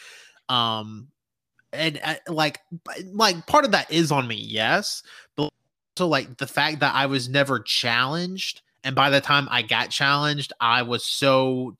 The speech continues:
tired of just, like, wading through the crap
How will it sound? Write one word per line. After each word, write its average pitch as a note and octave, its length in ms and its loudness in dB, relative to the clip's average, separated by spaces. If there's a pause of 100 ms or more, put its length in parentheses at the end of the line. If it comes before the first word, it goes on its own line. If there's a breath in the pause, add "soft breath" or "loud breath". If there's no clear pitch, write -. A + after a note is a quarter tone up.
tired B2 540 0
of A#2 100 -8
just, C3 260 -4
like, A#2 200 -2
wading B2 580 0
through C3 360 -2
the G2+ 200 -6
crap A#2 640 -2